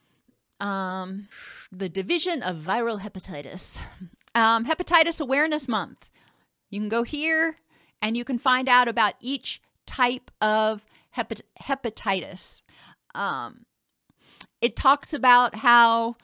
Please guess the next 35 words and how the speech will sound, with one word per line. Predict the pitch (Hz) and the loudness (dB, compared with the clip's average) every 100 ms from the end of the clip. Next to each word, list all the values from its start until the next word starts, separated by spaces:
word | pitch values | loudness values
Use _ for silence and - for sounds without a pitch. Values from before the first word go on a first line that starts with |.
| _ _ | _ _
um, | - 196 190 60 53 - | -10 -8 -10 -12 -18 -4
hepatitis | 254 277 285 233 240 | -4 0 0 2 0
A, | - 220 | -2 -2
for | 254 240 | -2 -4
example, | 220 226 226 214 | -4 -4 -4 -6
is | 214 | -2
found | 226 220 | -2 0
in | 214 | -2
the | 190 | -6
stool | - - 254 254 - | -8 -6 -4 -4 -4
and | 202 190 | -4 -6
blood | 190 202 214 208 | -2 0 0 -2
of | - | -8
people | - 220 196 | -8 -6 -6
who | 202 220 | -4 -4
are | 196 | -2
infected. | 185 196 190 185 180 180 190 _ _ - - - _ | -4 -2 -2 -2 -2 -4 -4 _ _ -20 -20 -20 _
Um, | - 151 143 107 123 170 _ _ _ _ _ _ 220 | -6 -4 -4 -8 -14 -20 _ _ _ _ _ _ -8
C | - 277 | -4 -2
D | 285 | -4
C | - 269 269 | -4 -4 -2
recommends | 247 254 240 240 233 | -2 -2 -2 -2 -4
pregnant | - 269 254 240 | -6 -4 -4 -4
women, | 247 247 247 247 247 226 | -4 -2 0 -2 -4 -4
men | 226 240 | -2 0
who | 262 | 0
have | 226 | -2
sex | 226 - | -4 -4
with | 214 - | -8 -4
men, | 247 247 254 240 | -2 0 -2 -4
people | 233 220 | -6 -6
who | 220 202 | -6 -6
inject | 196 202 - - | -4 -4 -6 -2
drugs, | 269 285 277 240 - - - - - - | 2 4 4 0 -12 -16 -20 -20 -20 -10
um, | - 202 196 190 | -4 0 0 -2